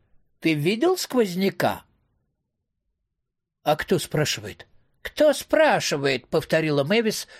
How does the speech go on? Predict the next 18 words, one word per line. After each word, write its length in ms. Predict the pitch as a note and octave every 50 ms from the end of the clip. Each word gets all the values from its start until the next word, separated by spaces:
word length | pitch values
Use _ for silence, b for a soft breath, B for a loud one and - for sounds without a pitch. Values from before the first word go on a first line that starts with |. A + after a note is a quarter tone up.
| B B
в 160 | - - -
телефон. 560 | - - F#3+ F3+ G3 F#3+ - C#3+ A#2 G2 F#2 - _ _ _ _ _ _ _ _ _ _ _ _ _ _ _
Выслушала 720 | - - A#2 D#3 E3 G3 - - C4 C4 - - A#3 A3+ A#3
и 180 | A3+ - G#3+
снова 320 | - - G3+ G3+ D#3 C#3 C#3
прикрыла 540 | - D3+ D3+ - - D3+ D3 D3 C3+ C#3
трубку. 560 | A#2+ - D3 C#3+ - - - - A#2+ G#2+ - _ _ _ _ _ _ _ _ _ _ _ _ _ _ _
«Хозяин 640 | - - - G#3+ G3+ F#3+ E3 F#3+ G#3 F3+ E3 E3
его 240 | E3+ E3 F3 F3 E3+
квартиры». 720 | - - F#3 F#3 F3+ F3+ - - - D3 A#2+ G#2 G2 G2 - _ _ _ _ _ _ _ _ _ _ _ _ _ _ _ _ _ _ _ _ _ _ _ _ _
«Он 180 | - - D#3+ F3+
уехал 460 | G#3 A3+ A3+ B3 A3+ - G#3 F#3 F#3+
из 140 | F#3+ F3 F3
города», 380 | F3+ A3 G#3+ G3 F3 C#3 C3
сказал 460 | B2+ - - - C#3 C3+ D3 C#3+ C#3 C#3
Роберт. 520 | C#3+ C#3 B2 G2+ G#2 G2+ - - - - _ _ _ - _
«Скоро 420 | - - - - D3 G3 A#3 A3 F#3
вернется». 680 | D#3+ C#3+ A#2 B2 C3+ C#3+ C#3+ C3+ - - - A2 -